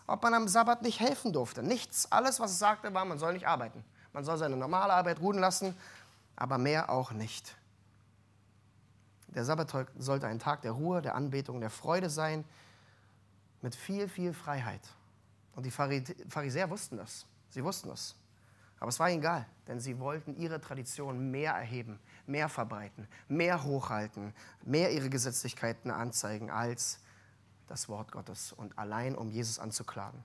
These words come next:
Und die Frage ist immer wieder, warum hassten sie Jesus eigentlich? Wenn man immer fragt,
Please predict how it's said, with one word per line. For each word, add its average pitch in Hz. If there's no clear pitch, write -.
Und 147
die 175
Frage 233
ist 185
immer 240
wieder, 208
warum 202
hassten -
sie 214
Jesus 156
eigentlich? 123
Wenn 151
man 220
immer 240
fragt, 240